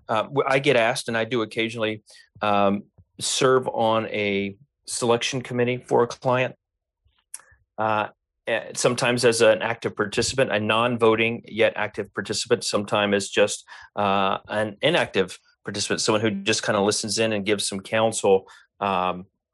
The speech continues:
in the deliberation phase a little bit, but again, non-voting. Um, but, you know, it's, it's always been surprising to me, um, that let's say we've got a director of admissions, uh, position we wanna hire for,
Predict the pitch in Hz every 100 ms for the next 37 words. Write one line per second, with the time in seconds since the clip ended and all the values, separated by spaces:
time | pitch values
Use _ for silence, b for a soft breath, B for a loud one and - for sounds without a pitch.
0 | - - _ _ _ _ - - - 117
1 | 104 98 104 107 117 123 104 95 - 95
2 | 92 98 113 117 98 92 - 98 123 120
3 | 110 101 110 104 110 107 95 - b b
4 | _ - 101 98 92 - _ _ - -
5 | - 139 120 135 131 120 120 - 135 127
6 | - 139 160 156 143 123 107 127 120 117
7 | 110 110 101 107 107 104 95 - _ _
8 | _ _ _ _ - - 101 98 101 101
9 | B B - 113 107 131 123 139 127 123
10 | 120 113 104 113 113 104 104 104 - 101
11 | 98 - - B B 98 98 104 113 110
12 | 107 101 98 92 110 113 113 101 95 92